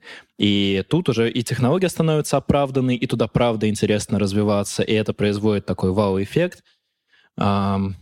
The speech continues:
ну и вообще всё в целом складывается. Поэтому, поэтому мы и, э, начали собирать какой-то прототип. Ну, то есть, естественно, всё началось с технологий, потому что онлайн-трансляции — это на самом деле сейчас уже кажется, что это, пф,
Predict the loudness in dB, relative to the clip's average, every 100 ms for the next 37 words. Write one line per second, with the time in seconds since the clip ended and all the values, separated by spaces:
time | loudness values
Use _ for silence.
0 | -2 0 0 0 -2 -2 -4 -4 -6 -4
1 | -2 0 0 -4 -10 -10 -4 0 0 0
2 | -2 -4 -4 0 0 0 0 0 -2 -6
3 | _ _ _ _ _ _ -14 0 0 2
4 | 0 2 2 0 0 0 2 2 2 2
5 | 2 0 0 -2 -2 -4 -4 -4 0 0
6 | 0 0 -2 -2 0 0 -2 -2 -2 -2
7 | -2 0 0 0 0 0 0 2 0 -2
8 | -4 -4 -4 -2 -2 0 -2 -2 -4 -6
9 | -2 0 0 0 -4 -4 -2 -2 -2 -4
10 | -4 -6 -16 -6 0 0 0 0 -2 0
11 | 0 0 0 0 2 0 0 -2 -2 0
12 | 0 0 0 0 -2 -4 0 0 0 -2
13 | 0 0 -2 -4 -8 -4 -4 -4 -6 -6
14 | -6